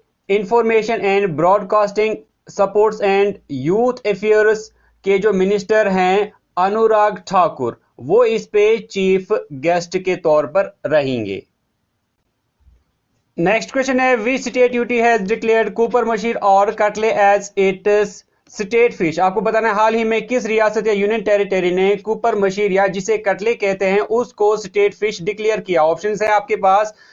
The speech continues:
जम्मू एंड कश्मीर, सिक्किम, राजस्थान या फिर गुजरात।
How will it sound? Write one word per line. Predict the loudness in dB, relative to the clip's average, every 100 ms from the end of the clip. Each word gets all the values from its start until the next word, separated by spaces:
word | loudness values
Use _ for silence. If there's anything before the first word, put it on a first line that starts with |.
| _ _
जम्मू | -4 -2 2
एंड | 2 2 0
कश्मीर, | -2 0 0 2 0
सिक्किम, | -2 -6 0 -2 -2 -2
राजस्थान | 0 0 -2 0 0 2
या | 0 2 2 2
फिर | 2 -2 -2 _
गुजरात। | -6 -4 -2 0 -2 -6